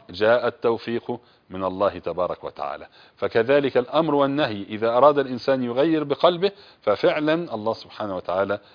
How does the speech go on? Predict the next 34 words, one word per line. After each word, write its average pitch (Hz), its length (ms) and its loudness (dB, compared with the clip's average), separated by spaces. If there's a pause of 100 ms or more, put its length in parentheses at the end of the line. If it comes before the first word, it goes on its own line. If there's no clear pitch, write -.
(140)
يجعل 95 400 -2
هذا 92 260 -2
الأمر، 92 380 -6 (300)
آه، 80 400 -6
يتغير. 107 640 -2
وهناك 156 380 -2
أقوال 107 580 2
أخرى 101 320 2
في 98 280 -10 (300)
معنى 95 480 0
التغيير 87 520 -6
بالقلب. 85 580 -10 (580)
والنبي 107 1500 4
صلى 95 240 -6
الله 92 420 0
عليه 90 280 -8
وسلم 117 480 -2 (1120)
كما 107 240 0
في 92 200 -8
حديث 90 380 -8
جرير 87 320 -4
بن 80 120 -10
عبد 82 220 -8
الله 92 280 -2
يقول: 113 400 -4 (280)
"بايعت 101 420 2
النبي 90 320 -6
صلى 85 200 -8
الله 87 380 2
عليه 85 260 -6
وسلم 95 380 -6
على 87 120 -2
السمع 104 360 -6
والطاعة، 117 600 2